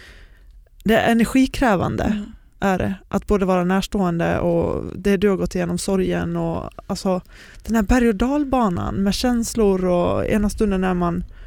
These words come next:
Speaker 1: hög på livet och andra stunden är man, andra stunden är man helt nedslagen och jätteledsen och
Speaker 2: Mm.
Speaker 1: alltså, det tar mycket energi
Speaker 2: Mm.
Speaker 1: att pendla i det här.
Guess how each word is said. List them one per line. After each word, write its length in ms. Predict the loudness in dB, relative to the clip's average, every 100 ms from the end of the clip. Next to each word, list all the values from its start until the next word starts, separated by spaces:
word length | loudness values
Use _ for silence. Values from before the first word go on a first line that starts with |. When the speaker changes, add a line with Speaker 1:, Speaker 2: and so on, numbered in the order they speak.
| -18 -2
Speaker 1:
hög 340 | 2 2 2
på 60 | 2
livet 460 | 4 2 0 0
och 60 | 0
andra 140 | 0
stunden 260 | 0 -2 0
är 120 | 0
man, 420 | 0 -2 -4 -8 -10 -14 -16 -8
andra 220 | -2 0
stunden 280 | 0 0 2
är 40 | 0
man 160 | 0
helt 600 | 0 2 2 0 -2 -8 -4
nedslagen 640 | 0 0 0 0 0 -2
och 120 | -4
jätteledsen 760 | -2 -2 0 -2 -2 -2 -2 0
och 180 | -2 -4
Speaker 2:
Mm. 140 | -8 -14 -20 -20 -20 _ _ -6
Speaker 1:
alltså, 220 | -4 -2 -4 -8 -18 -20 -20 -20 -20 -20 -20 -20 -2
det 140 | 0 0
tar 200 | 0 0
mycket 260 | 0 0
energi 300 | -4 -2 0 0
Speaker 2:
Mm. 140 | 0
Speaker 1:
att 260 | -4 -6 0
pendla 480 | 2 2 2 2
i 80 | 2
det 80 | 0
här. 340 | 0 -2 -4